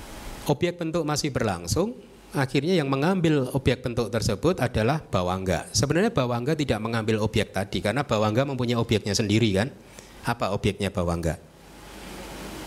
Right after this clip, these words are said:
Kama? Hah?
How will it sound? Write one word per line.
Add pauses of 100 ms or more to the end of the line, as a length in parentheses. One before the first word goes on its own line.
(320)
Kama? (1800)
Hah?